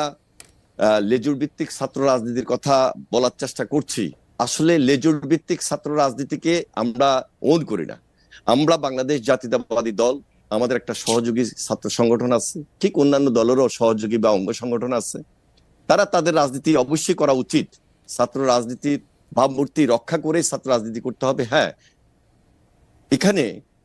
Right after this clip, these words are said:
আহ, যেটা সাধারণ ছাত্রদের পক্ষ থেকে কথা উঠেছে যে ছাত্র রাজনীতি আসলে বন্ধ করবে কি করবে না, সেটার জন্য ডায়ালগ হতে পারে, আলোচনা হতে পারে, এবং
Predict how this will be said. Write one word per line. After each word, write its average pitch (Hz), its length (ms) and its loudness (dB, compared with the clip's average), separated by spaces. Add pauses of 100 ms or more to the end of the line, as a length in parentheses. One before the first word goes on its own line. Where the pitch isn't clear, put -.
(320)
আহ, 107 460 2 (260)
যেটা 120 220 0
সাধারণ 139 400 0
ছাত্রদের 135 580 -2
পক্ষ - 240 -4
থেকে 139 300 -2
কথা 113 220 0
উঠেছে 123 480 -2 (160)
যে 107 220 2
ছাত্র 120 440 -2
রাজনীতি 120 580 0 (520)
আসলে 131 300 0
বন্ধ 120 280 2
করবে 113 340 -2
কি 123 100 -8
করবে 123 260 -2
না, 117 100 -2
সেটার 151 240 -4
জন্য 160 220 0
ডায়ালগ 127 380 2
হতে 127 140 -6
পারে, 117 200 0
আলোচনা 120 380 -4
হতে 117 220 -4
পারে, 113 220 0 (420)
এবং 120 180 2